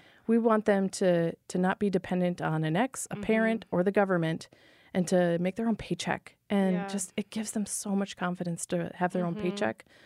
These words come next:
Speaker 1: So we're really excited to put this
Speaker 2: Mm-hmm.
Speaker 1: grant money to really good use.
Speaker 2: Yeah, for sure. So you
Speaker 1: Mm-hmm.
Speaker 2: kind of help people, yeah, like, people that maybe have never had jobs or, like, are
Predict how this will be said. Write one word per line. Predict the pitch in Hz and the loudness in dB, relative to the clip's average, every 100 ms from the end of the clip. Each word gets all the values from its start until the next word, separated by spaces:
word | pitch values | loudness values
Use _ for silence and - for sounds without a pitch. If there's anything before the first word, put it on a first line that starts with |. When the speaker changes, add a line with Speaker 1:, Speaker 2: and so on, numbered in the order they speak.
| - - | -20 -10
Speaker 1:
So | - 190 | -2 2
we're | 185 175 | 4 4
really | 170 175 170 165 | 4 4 6 2
excited | - - 156 160 160 | 0 -2 0 0 0
to | - | -4
put | 160 165 | -4 -2
this | 165 165 - | -2 -2 -6
Speaker 2:
Mm-hmm. | - | -4
Speaker 1:
grant | 156 160 | -4 0
money | 165 160 | 0 0
to | 160 | 0
really | 156 156 156 151 | -2 -2 -2 0
good | 151 | 0
use. | |
Speaker 2:
Yeah, | 156 156 196 190 185 190 | 0 0 -2 -4 -8 -14
for | - | -18
sure. | 208 - 202 185 | -18 -14 -12 -10
So | 180 | -4
you | 170 165 170 | -2 0 -2
Speaker 1:
Mm-hmm. | |
Speaker 2:
kind | 156 359 | -2 -4
of | 381 | -4
help | 302 269 - | -4 -6 -6
people, | 254 214 220 208 | -10 -8 -6 -4
yeah, | 247 233 | -2 -2
like, | 208 208 | -4 -8
people | 254 247 | -8 -4
that | 240 | -2
maybe | 220 214 196 | -2 -4 -4
have | 190 180 | -6 -8
never | 185 175 | -8 -8
had | 165 | -8
jobs | 160 170 180 185 180 180 | -6 -4 -2 -2 -4 -8
or, | 170 | -6
like, | 160 160 | -6 -6
are | 156 | -6